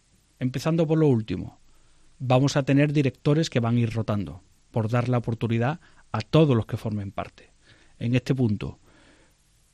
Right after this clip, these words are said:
yo trato, y así lo hablé en la Junta Directiva y en la última Asamblea, que tenemos que tener sobre todo una aso-, asociación abierta, participativa,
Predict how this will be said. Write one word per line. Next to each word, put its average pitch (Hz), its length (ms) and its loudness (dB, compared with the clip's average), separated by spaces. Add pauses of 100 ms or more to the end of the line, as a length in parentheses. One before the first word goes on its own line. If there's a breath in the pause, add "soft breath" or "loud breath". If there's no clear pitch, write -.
(200)
yo 113 280 0
trato, 120 600 0 (240)
y 110 200 -2
así 107 260 2
lo 123 120 6
hablé 117 200 4
en 123 80 4
la 110 80 2
Junta 113 260 0
Directiva 123 640 0
y 110 180 0
en 107 180 2
la 110 60 4
última 120 300 2
Asamblea, 131 500 0 (400 soft breath)
que 120 140 -2
tenemos 113 260 2
que 135 120 0
tener 120 220 0
sobre 113 240 0
todo 120 480 0
una 131 220 4
aso-, 120 400 -2
asociación 113 800 -4
abierta, 123 480 2
participativa, 127 800 -2